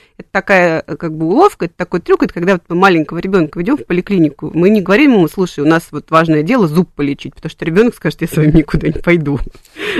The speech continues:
Да, мы ему говорим: «Слушай, нам надо зайти в поликлинику, быстро полечить зуб, потому что нас там ждёт новая карусель».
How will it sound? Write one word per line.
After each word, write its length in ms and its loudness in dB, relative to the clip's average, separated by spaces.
Да, 160 0
мы 120 6
ему 100 4
говорим: 220 4
«Слушай, 300 -2
нам 140 6
надо 200 4
зайти 200 0
в 80 -16
поликлинику, 520 2
быстро 400 -2
полечить 420 -6
зуб, 240 -6
потому 320 0
что 160 -10
нас 140 2
там 200 0
ждёт 280 0
новая 380 4
карусель». 580 -6